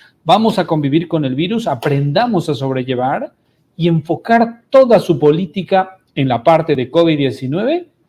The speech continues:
en los vulnerables. Y el resto de la sociedad preocuparse de otros problemas de salud,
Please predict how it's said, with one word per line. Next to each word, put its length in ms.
en 160
los 200
vulnerables. 1080
Y 260
el 100
resto 340
de 40
la 60
sociedad 380
preocuparse 560
de 100
otros 220
problemas 460
de 100
salud, 580